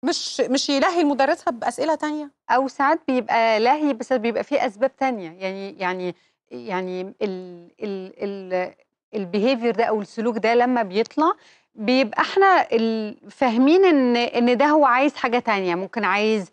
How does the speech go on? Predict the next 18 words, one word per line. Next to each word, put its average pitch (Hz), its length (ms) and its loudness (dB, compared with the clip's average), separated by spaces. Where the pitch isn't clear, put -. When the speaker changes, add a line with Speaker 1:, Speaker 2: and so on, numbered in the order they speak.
Speaker 2:
يبقى 254 540 2
ليه 269 300 4
دور 254 220 4
معين 233 520 4
في 233 160 -6
الفصل، 208 500 -2
يبقى 226 320 0
ليه 240 200 0
Speaker 1:
مم. 269 60 0
Speaker 2:
شكل 240 340 -2
معين 220 420 2
في 233 120 -2
الفصل، 226 460 -2
ف-، 208 260 2
فالمدرس 247 680 4
برضو 233 340 2
ياخد 247 520 2
من 247 380 2